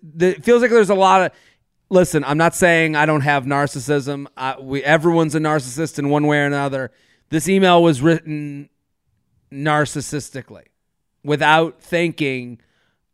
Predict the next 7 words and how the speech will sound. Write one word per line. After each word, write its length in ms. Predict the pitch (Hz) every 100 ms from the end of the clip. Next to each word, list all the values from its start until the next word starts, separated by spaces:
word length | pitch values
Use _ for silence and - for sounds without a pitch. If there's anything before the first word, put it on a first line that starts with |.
| -
of 240 | 143 139
his 320 | - 160 165
emotional 640 | 156 156 160 165 - 156 156
state. 560 | - - 185 180 165 160
And 280 | 143 139 131 _ _ _ -
hi-, 160 | - -
like, 300 | 196 208 -